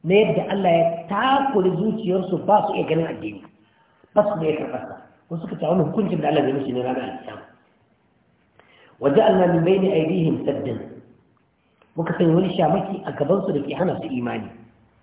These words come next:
ومن خلفهم سدا. Muka sa wani shamaki a bayansu. Duk ta inda ka zo musu ba za su imani ba. فأغشيناهم. Allah ya ce muka lullube su da jahilci. Muka lullube su da son zuciya.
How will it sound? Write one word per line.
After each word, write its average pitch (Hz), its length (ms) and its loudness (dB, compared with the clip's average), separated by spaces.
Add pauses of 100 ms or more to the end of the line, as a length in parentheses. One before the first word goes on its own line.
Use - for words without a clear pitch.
(320)
ومن 185 220 4
خلفهم 175 440 2 (100)
سدا. 147 320 2 (600)
Muka 214 240 0
sa 196 160 6
wani 190 160 -2
shamaki 180 320 0
a - 160 -2
bayansu. 170 480 6 (480)
Duk 247 160 -2
ta 294 80 -2
inda 294 240 4
ka 208 80 2
zo 202 120 4
musu 214 160 2
ba 202 120 0
za 254 100 -4
su - 60 -6
imani 147 320 -2
ba. - 120 -10 (880)
فأغشيناهم. 120 1120 0 (640)
Allah 151 220 2
ya - 120 -2
ce 175 80 2
muka - 240 0
lullube 160 520 2
su 156 80 -2
da 131 160 -4
jahilci. 147 560 0 (680)
Muka 180 220 4
lullube 165 380 0
su 175 80 -4
da 135 160 -4
son 135 180 -4
zuciya. 170 340 -4